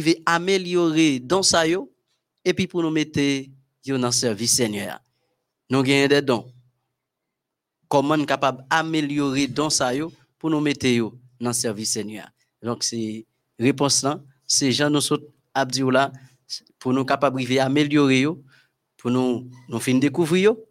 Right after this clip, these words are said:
pour nous améliorer yo, c'est mettre yo au service de l'église.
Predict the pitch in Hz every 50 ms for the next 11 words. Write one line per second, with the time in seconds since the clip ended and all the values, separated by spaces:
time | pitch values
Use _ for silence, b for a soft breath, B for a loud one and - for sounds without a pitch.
0 | _ _ _ _ - 117 113 120 120 123 123 127 127 123 127 143 135 147 147 143
1 | 147 151 160 170 170 - 135 123 123 131 - - 135 135 180 185 175 147 123 117
2 | - _ _ _ _ _ _ - 131 123 - - 127 120 123 156 175 151 123 143
3 | 147 139 135 127 135 156 202 220 220 - - - - - - - - - - -